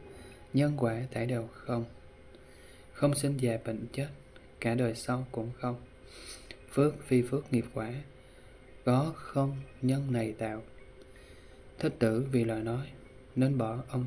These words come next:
chớ tin." <clears throat> Ở ba Đề Sa và Câu Lợi đang nghe lời nói này xong, đều nghĩ: "Ma ác này đến để phá hoại sự xuất gia của chúng ta."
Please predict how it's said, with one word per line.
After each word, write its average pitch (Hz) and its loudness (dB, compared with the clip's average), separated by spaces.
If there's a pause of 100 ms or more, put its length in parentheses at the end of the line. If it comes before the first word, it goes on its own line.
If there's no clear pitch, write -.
chớ 135 -2
tin." 120 -2 (1200)
<clears throat> - 2 (3250)
Ở 147 8
ba 151 8
Đề 127 10
Sa 139 4
và 127 4
Câu 139 2
Lợi 123 4
đang 127 4
nghe 135 6
lời 117 6
nói 120 2
này 143 2
xong, 127 0 (160)
đều 120 6
nghĩ: 117 0 (180)
"Ma 127 4
ác 151 0
này 120 6
đến 120 2
để 120 4
phá 123 0
hoại 135 0 (800)
sự - 2
xuất - -8
gia 131 4
của 123 -4
chúng 131 -4
ta." 127 -2